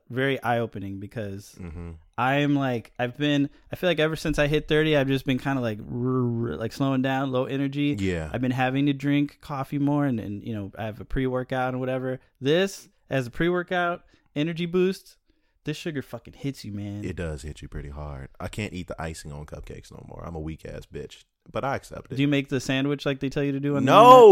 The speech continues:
Speaker 1: internet?
Speaker 2: Who the fuck is doing that? What they, they want people to do is, like, take the muffin and then take the bottom off and then put the bottom on top in between the icing and eat it like a fucking diabetes Oreo. Ain't nobody trying to do that
Speaker 1: I
Speaker 2: shit.
Speaker 1: agree. To, like,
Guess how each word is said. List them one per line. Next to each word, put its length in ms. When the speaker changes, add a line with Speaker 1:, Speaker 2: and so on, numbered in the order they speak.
Speaker 1:
internet? 160
Speaker 2:
Who 120
the 100
fuck 200
is 100
doing 300
that? 280
What 140
they, 180
they 120
want 200
people 220
to 60
do 180
is, 120
like, 200
take 240
the 80
muffin 460
and 120
then 140
take 200
the 60
bottom 380
off 240
and 140
then 180
put 220
the 80
bottom 360
on 200
top 440
in 120
between 340
the 100
icing 360
and 80
eat 100
it 60
like 180
a 80
fucking 480
diabetes 720
Oreo. 560
Ain't 80
nobody 220
trying 220
to 60
do 200
that 200
Speaker 1:
I 100
Speaker 2:
shit. 60
Speaker 1:
agree. 220
To, 220
like, 320